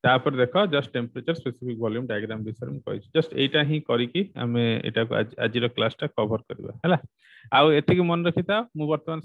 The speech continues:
ସଲିଡ ଆଉ ସଲିଡ ପ୍ଲସ ଲିକ୍ୱିଡ କୁ ଛାଡ଼ିଦେଲି। କାହିଁକି? ନା ଆମର କଭରେଜ କୋଉଟା ଯିବ? ଆମେ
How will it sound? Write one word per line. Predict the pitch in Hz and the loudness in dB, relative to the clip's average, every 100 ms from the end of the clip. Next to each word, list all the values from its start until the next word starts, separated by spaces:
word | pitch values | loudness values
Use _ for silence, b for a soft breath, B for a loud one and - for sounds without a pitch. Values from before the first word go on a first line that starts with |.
| 147 | -2
ସଲିଡ | 147 165 196 185 | 0 0 -2 0
ଆଉ | 175 - | -2 -2
ସଲିଡ | 147 156 - | -2 -4 -4
ପ୍ଲସ | 165 160 | -6 -4
ଲିକ୍ୱିଡ | 143 156 147 | -10 -8 -10
କୁ | 180 - | -8 -2
ଛାଡ଼ିଦେଲି। | 139 110 104 - - - - _ _ _ _ _ _ _ _ _ _ _ _ | 0 0 -6 -8 -14 -14 -18 _ _ _ _ _ _ _ _ _ _ _ _
କାହିଁକି? | 139 175 180 247 - 160 | 2 4 2 0 -2 -2
ନା | 135 127 | 0 2
ଆମର | 151 175 - | 2 0 0
କଭରେଜ | 151 156 180 - | 0 2 -2 -2
କୋଉଟା | 185 190 185 | -4 -4 -6
ଯିବ? | 196 240 294 _ _ _ - | -6 -6 -8 _ _ _ -8
ଆମେ | 127 151 | -4 -4